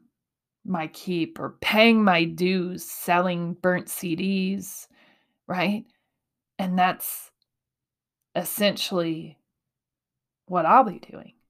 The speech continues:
Paying my dues, <laughs> selling self-published books and, and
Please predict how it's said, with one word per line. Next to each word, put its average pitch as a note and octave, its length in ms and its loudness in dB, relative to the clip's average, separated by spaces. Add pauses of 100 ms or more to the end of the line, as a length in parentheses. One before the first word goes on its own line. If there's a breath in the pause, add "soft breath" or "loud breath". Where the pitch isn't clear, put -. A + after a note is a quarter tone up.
(920 loud breath)
Paying A3 440 4
my G#3 180 6
dues, G3 460 4
<laughs> - 0 -
selling G3 760 2
self-published F#3+ 1200 0
books F3+ 500 -2 (100)
and, F3 240 -8 (600 loud breath)
and F3+ 360 -2